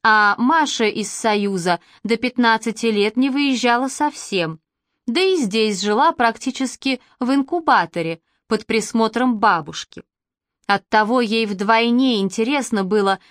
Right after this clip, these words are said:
смотреть на Лизины проколотые в пяти местах уши, подведенные глаза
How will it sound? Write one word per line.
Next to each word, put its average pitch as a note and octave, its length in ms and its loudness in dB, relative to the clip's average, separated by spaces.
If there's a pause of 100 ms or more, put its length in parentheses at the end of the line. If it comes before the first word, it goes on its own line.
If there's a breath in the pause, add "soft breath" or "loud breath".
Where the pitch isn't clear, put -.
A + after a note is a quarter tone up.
смотреть A#3+ 640 -2
на A#3 160 2
Лизины A3+ 640 0 (160 soft breath)
проколотые G#3+ 840 0
в - 100 -12
пяти G#3 300 -4
местах F#3 640 -2
уши, B3+ 480 -4 (360)
подведенные F#3+ 840 0
глаза F3 640 0